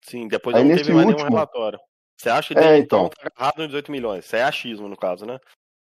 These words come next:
Speaker 1: A gente não tem
Speaker 2: Isso,
Speaker 1: nada.
Speaker 2: é porque no último relatório eles não falaram nada. E geralmente quando não, não fala nada é porque o negócio tá parado, entendeu? Porque quando tem um crescimento alto igual dezoito pra vinte e três,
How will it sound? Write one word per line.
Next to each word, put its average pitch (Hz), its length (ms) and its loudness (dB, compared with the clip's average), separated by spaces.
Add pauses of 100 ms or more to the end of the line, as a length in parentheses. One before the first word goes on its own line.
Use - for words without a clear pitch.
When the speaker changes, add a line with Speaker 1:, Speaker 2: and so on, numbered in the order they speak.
(100)
Speaker 1:
A - 40 -20
gente 104 100 -12
não 104 100 -12
tem 139 160 6
Speaker 2:
Isso, 156 100 2
Speaker 1:
nada. 120 300 0
Speaker 2:
é - 40 -6
porque - 200 2
no 165 60 6
último 175 200 2
relatório 156 720 6
eles 127 140 2
não 147 100 2
falaram 151 300 8
nada. 147 340 6
E 127 280 -4
geralmente 170 440 4
quando 139 180 2
não, 127 140 2
não 113 200 -2
fala 113 200 6
nada 135 300 4
é - 20 4
porque - 180 -4
o 135 100 6
negócio 123 360 4
tá 131 120 0
parado, 139 380 6
entendeu? 120 300 -2 (200)
Porque 117 100 -4
quando 143 140 4
tem 151 80 4
um - 20 4
crescimento 147 420 2
alto 127 260 4
igual 117 280 4
dezoito 131 300 4
pra 135 80 4
vinte 123 160 -2
e - 40 -20
três, 143 440 2